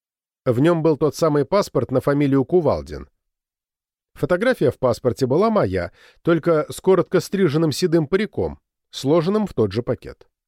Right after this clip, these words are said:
На фотографии я действительно был похож на преуспевающего металлургического короля русского севера середины девяностых,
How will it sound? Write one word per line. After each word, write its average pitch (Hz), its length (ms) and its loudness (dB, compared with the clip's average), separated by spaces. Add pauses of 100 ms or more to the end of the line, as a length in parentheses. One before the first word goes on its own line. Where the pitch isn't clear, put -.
(960)
На 156 160 0
фотографии 175 540 0
я 151 220 4
действительно 170 640 0
был 160 180 2
похож 170 400 0
на 170 100 0
преуспевающего 135 960 2
металлургического 131 1000 0
короля 123 400 2
русского 120 420 -2
севера 185 420 0
середины 156 480 0
девяностых, 151 800 -4